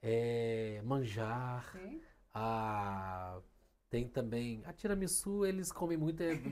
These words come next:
Speaker 1: apesar de ser italiano, eles consomem muito também, mas tem vários, né? Então,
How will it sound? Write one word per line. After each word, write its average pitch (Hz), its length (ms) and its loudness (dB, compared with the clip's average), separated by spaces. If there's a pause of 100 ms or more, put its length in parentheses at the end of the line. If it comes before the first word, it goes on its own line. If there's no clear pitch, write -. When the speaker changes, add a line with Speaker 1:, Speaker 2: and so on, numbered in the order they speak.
Speaker 1:
apesar 160 340 8
de 156 80 2
ser 160 120 4
italiano, 143 540 4
eles 139 200 0
consomem 135 400 -2
muito 123 340 -2
também, 120 440 -4 (280)
mas 120 160 -2
tem 160 140 2
vários, 120 420 0
né? 113 80 -4
Então, 156 300 2